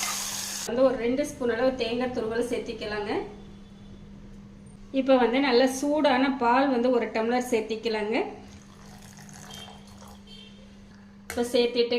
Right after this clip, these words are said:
கலந்துக்கலாங்க. நல்லா ஜம்முன்னு அட்டகாசமா நம்மளுடைய பாசிப்பருப்பு ஜவ்வரிசி பாயசம் வந்து ரெடி ஆயிடுச்சுங்க. இந்த மாதிரி வச்சு பாருங்க, டேஸ்ட் வந்து ரொம்பவே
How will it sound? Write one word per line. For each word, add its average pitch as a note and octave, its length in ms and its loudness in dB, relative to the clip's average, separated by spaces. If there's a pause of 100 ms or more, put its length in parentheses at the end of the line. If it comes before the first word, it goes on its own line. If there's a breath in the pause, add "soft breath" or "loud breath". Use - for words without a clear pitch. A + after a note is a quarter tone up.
கலந்துக்கலாங்க. A3 720 -2 (680)
நல்லா A3+ 180 4 (140)
ஜம்முன்னு A#3+ 420 4 (140)
அட்டகாசமா A3+ 680 0
நம்மளுடைய G#3 460 0 (100)
பாசிப்பருப்பு A3 640 -2 (400)
ஜவ்வரிசி A3 520 -2
பாயசம் G#3+ 420 -2
வந்து G#3+ 200 -2
ரெடி G#3 300 -2
ஆயிடுச்சுங்க. G#3 420 -2 (760 loud breath)
இந்த C4+ 140 6 (100)
மாதிரி B3+ 280 6
வச்சு A#3+ 260 -4
பாருங்க, A3 260 2 (140)
டேஸ்ட் C4+ 400 4
வந்து A#3+ 220 2
ரொம்பவே A3 320 4